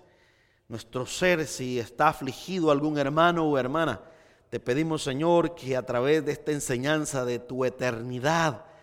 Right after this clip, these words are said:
de este atributo tan hermoso,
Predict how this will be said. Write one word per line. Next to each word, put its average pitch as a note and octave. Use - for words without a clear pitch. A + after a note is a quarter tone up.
de A#2+
este C3+
atributo D3
tan C3
hermoso, D#3+